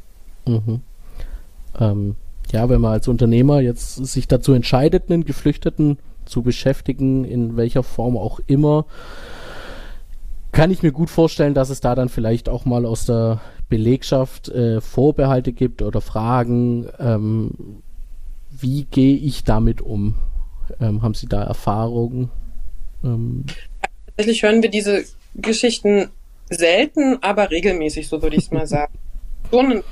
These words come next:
Speaker 2: schon ein Thema, was man auch nicht, ähm, weg-, äh, wischen kann. Ähm, in den allermeisten Fällen, äh, höre ich so als roten Faden aus den Geschichten, die wir dazu hören, heraus,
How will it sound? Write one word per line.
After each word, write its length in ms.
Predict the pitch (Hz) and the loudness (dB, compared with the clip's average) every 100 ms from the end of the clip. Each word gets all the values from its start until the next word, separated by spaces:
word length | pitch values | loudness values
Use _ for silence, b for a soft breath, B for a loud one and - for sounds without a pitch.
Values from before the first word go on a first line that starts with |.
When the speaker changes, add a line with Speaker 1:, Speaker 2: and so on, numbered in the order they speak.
| - - - | -10 -6 0
Speaker 2:
schon 140 | 226 | 2
ein 100 | 240 | 2
Thema, 240 | 226 - - - | -2 -4 -4 0
was 120 | 190 | -2
man 140 | 190 | 0
auch 140 | 190 196 | 0 -2
nicht, 320 | 202 - 208 | -4 -6 -4
ähm, 420 | 180 175 175 175 - B B - - - | -4 -2 -4 -6 -6 B B -10 -16 -14
weg-, 480 | - 190 202 - - - - | -4 -2 -2 -8 -20 -10 -6
äh, 300 | 170 165 160 | 0 0 0
wischen 260 | 165 180 | -4 -4
kann. 440 | 151 180 170 220 233 b b b - | -4 -2 -2 -2 -6 b b b -4
Ähm, 560 | 180 180 175 175 170 - - - - - - | -2 -2 -4 -4 -6 -8 -10 -20 -18 -12 -8
in 340 | - - 202 | -8 0 2
den 160 | 190 - - | 2 0 -2
allermeisten 500 | 185 208 190 190 202 | 0 2 2 0 -6
Fällen, 460 | - 180 185 196 | 0 2 2 0
äh, 500 | - - - 185 180 - 180 - - - | -6 -8 -4 -2 -2 -2 -6 -6 -8 -4
höre 140 | 175 185 | 0 0
ich 140 | 202 | 0
so 80 | - | 0
als 200 | 170 - | 0 -2
roten 240 | 185 202 | -4 -2
Faden 340 | 202 180 180 208 | -4 0 0 0
aus 140 | - | -8
den 140 | - 180 | -10 -12
Geschichten, 360 | - 208 - | -8 -8 -6
die 100 | 196 | -6
wir 80 | 170 | -4
dazu 360 | 170 170 170 175 | -4 -4 -6 -4
hören, 280 | 175 175 | -4 -4
heraus, 440 | 180 165 160 165 | -6 -2 2 2